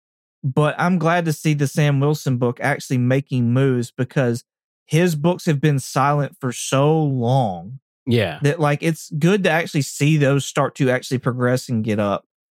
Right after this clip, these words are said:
Speaker 1: So, because, like, the Captain America twenty-five, where he first becomes Captain America,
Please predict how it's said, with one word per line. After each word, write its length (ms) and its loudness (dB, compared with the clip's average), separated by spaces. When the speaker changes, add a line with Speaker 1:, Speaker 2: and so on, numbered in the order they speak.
Speaker 1:
So, 380 0
because, 420 0
like, 220 0
the 100 -2
Captain 420 0
America 340 2
twenty-five, 680 0
where 140 -2
he 120 2
first 340 -2
becomes 400 -2
Captain 360 -2
America, 460 -2